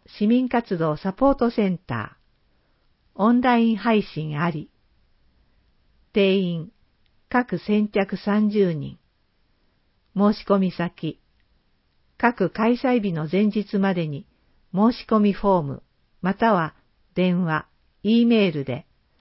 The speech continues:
松戸市民活動サポートセンター。電話、零四七三六五五五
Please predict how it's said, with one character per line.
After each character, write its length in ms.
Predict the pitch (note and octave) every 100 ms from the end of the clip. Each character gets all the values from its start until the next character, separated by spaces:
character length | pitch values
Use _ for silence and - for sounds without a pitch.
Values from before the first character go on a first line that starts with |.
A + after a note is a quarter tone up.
| _ _ _
松 360 | F3+ G3 A3 G#3
戸 240 | G3+ - _ -
市 80 | G#3
民 220 | A#3+ B3+
活 300 | B3 A#3 F#3
動 180 | D#3+ D3+
サ 160 | - F#3+
ポ 200 | C4+ C#4
ー 20 |
ト 160 | B3
セ 180 | A#3+ G#3
ン 80 | F3+
タ 400 | - A#2+ G#2+ - _ _ _ _ _ _ _ _ _ _
ー。 20 | F3+
電 240 | F#3+ F#3
話、 240 | E3+ E3 - _ _ _ _ _ -
零 320 | F3+ A#3+ B3+
四 300 | B3+ A3 D#3+
七 360 | D3+ E3 C#3+ - _ _ _ _ _ -
三 260 | A#3 A#3
六 360 | A3 G#3+ D3+ C#3+
五 240 | C3+ D3+ _ _ _ _ _ _ _
五 300 | - A3+ A#3
五 420 | G3 A3 G#3+ D#3+